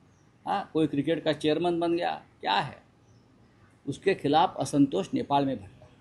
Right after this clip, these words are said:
और ये चिंगारी भारत में अगर आती है तो भारत बड़ा देश है, लोकतंत्र है, लेकिन भारत आज तक जो बचा है वो सिर्फ यहाँ महात्मा गांधी का जन्म हुआ था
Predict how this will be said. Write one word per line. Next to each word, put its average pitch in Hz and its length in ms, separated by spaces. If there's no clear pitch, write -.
और 139 180
ये 180 120
चिंगारी 151 480
भारत 147 400
में 160 80
अगर 139 180
आती 113 280
है 190 280
तो 151 160
भारत 127 300
बड़ा 139 300
देश 120 300
है, - 180
लोकतंत्र 147 540
है, 156 60
लेकिन 151 360
भारत 147 480
आज 165 220
तक - 200
जो 147 200
बचा 165 320
है 170 320
वो 185 160
सिर्फ 196 260
यहाँ 160 200
महात्मा 156 460
गांधी 156 320
का 147 160
जन्म 160 360
हुआ 165 240
था - 220